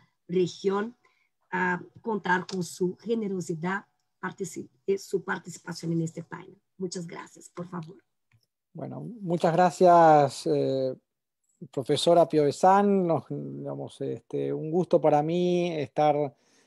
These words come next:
Speaker 2: en este, en este webinar. Agradezco muchísimo, eh, a Soledad, a la comisión, a, a ustedes que me, que me han invitado a, a compartir algunas ideas. Eh, bueno,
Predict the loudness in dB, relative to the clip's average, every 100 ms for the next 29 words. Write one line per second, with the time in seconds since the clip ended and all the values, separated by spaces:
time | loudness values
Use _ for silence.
0 | _ -6 -4 -4 2 4 4 2 -2 -4
1 | -6 -4 0 4 4 4 4 6 6 6
2 | 4 4 2 2 -2 -4 -4 -2 -2 -2
3 | 0 2 0 -2 _ _ _ -4 -2 -2
4 | -2 -4 -2 0 4 6 8 8 6 4
5 | 0 -4 -4 -4 4 6 8 6 4 -4
6 | -8 -4 -2 -2 -4 -8 _ _ _ -12
7 | -12 -2 2 2 2 -4 -4 -2 -6 -8
8 | -10 -16 _ -10 -8 -8 -6 -8 -2 2
9 | 4 4 2 -2 -6 -8 -8 -6 -2 -2
10 | 2 4 4 4 0 0 0 0 -4 -10
11 | -4 2 4 4 0 _ _ _ _ _
12 | -12 2 4 6 2